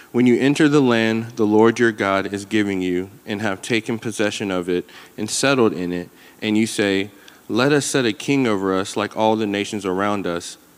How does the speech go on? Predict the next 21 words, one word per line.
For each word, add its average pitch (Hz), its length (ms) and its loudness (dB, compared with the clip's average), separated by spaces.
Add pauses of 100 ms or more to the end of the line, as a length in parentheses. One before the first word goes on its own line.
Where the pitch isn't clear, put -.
(100)
be 131 180 0
sure 123 320 2
to 101 220 -4
appoint 123 420 -4
over 110 260 0
you 95 360 -2 (200)
a 104 120 -4
king 120 480 -2
the 107 100 0
Lord 101 400 0
your 101 160 0
God 92 320 -4
chooses. - 640 -10 (480)
He 123 120 -2
must 120 300 0
be 120 100 2
from 113 200 0
among 110 400 2
your 110 100 0
fellow 113 300 2
Israelites. 95 840 -2